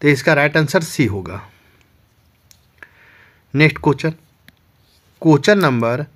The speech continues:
ट्वेल्व देखेंगे, सूची वन और सूची टू दिया गया है। सूची वन और सूची टू को मिलान करना है। ए में है पश्चिमी घाट, तो पश्चिमी घाट का हो जाएगा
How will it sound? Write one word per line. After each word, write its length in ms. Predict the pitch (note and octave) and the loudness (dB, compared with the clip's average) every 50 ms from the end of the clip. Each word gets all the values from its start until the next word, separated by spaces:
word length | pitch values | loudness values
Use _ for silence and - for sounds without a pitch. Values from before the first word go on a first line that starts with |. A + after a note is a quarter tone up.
| _ _ - _ _ _ _ _ _ _ _ _ _ _ _ _ _ _ _ _ _ _ _ _ - | _ _ -20 _ _ _ _ _ _ _ _ _ _ _ _ _ _ _ _ _ _ _ _ _ 4
ट्वेल्व 280 | E3 D#3+ E3+ F#3+ F#3+ F3 | 6 6 6 4 4 2
देखेंगे, 540 | F#3+ E3+ - F#3 F3 D3 B2 C3 C#3+ D#3 D#3 - _ _ _ - | 0 0 0 -2 -2 -2 -2 -2 -4 -6 -8 -12 _ _ _ -10
सूची 340 | - - D#3+ D#3 - F#3+ | -4 -2 -2 0 2 2
वन 240 | E3 D#3 D#3 D#3+ E3+ | 4 4 4 2 2
और 100 | E3 D#3 D3 | 0 0 0
सूची 300 | - - D3+ D3+ E3 D#3+ | -2 -6 -6 -4 -4 -6
टू 200 | D#3+ - D3+ D3+ | -4 -2 -2 -2
दिया 240 | D3+ D#3 D#3+ D#3 D3 | 0 0 0 0 0
गया 180 | C#3+ D3 C#3+ C#3 | 0 -2 -4 -4
है। 160 | C#3+ D3 D3+ D3 - _ _ _ _ _ _ _ _ - _ _ _ _ _ _ _ | -6 -8 -8 -10 -12 _ _ _ _ _ _ _ _ -20 _ _ _ _ _ _ _
सूची 460 | - - - E3 D#3+ - - G#3 G#3 G3+ | -18 -4 -2 -2 -2 0 0 2 2 2
वन 280 | F#3 F#3 F#3 F#3+ F3+ D3+ - _ _ - | 4 2 2 2 0 -4 -12 _ _ 4
और 220 | D#3 E3 D#3+ D3 | 4 4 4 2
सूची 360 | - - E3 D3+ D3 F#3 F3+ E3 | -2 -4 -6 -4 -2 -2 -2 -2
टू 200 | - F3+ F3+ F3 | 2 0 0 0
को 380 | E3+ - F3+ F3 F3+ F3 E3+ E3 - C3+ | 2 0 0 2 2 -2 -4 -6 -6 -2
मिलान 380 | C#3 D3 D3 C#3+ C#3 C#3+ B2 | 0 2 2 2 2 0 -2
करना 340 | - B2+ G#2+ G2 G#2 G2+ F#2+ | -2 -2 -2 -2 -4 -6 -6
है। 220 | F2 G2 G2 G2 G2+ - - _ _ _ _ _ - _ _ _ _ _ _ _ _ _ _ _ _ - - - - - - - - _ _ | -8 -8 -10 -10 -12 -14 -18 _ _ _ _ _ -20 _ _ _ _ _ _ _ _ _ _ _ _ -20 -20 -20 -20 -20 -20 -20 -20 _ _
ए 140 | D3 F3 F#3 | 2 4 4
में 140 | F#3+ F#3+ F#3+ | 4 4 4
है 160 | F#3+ G3+ G3+ | 4 4 2
पश्चिमी 460 | G3 - D#3 C#3 - - E3 E3+ E3+ D#3 | 2 0 0 -2 0 0 0 0 0 0
घाट, 300 | D3 D3+ D#3 D#3+ - - _ _ _ _ _ _ _ _ _ _ _ _ _ _ _ _ _ - | 0 0 -2 -4 -6 -14 _ _ _ _ _ _ _ _ _ _ _ _ _ _ _ _ _ -8
तो 80 | C#3 C3 | -8 -8
पश्चिमी 500 | C3+ - E3 E3 E3 - - G3 G#3+ G3+ | -2 0 0 0 0 0 0 2 2 2
घाट 220 | E3 F3 F#3+ F#3+ | 2 0 0 0
का 120 | G3 - F#3+ | 0 -2 0
हो 120 | F3+ F#3 | 0 2
जाएगा 400 | F#3 G3 G3 G3 G3+ G#3 G#3 G3+ | 2 2 2 4 2 0 0 -4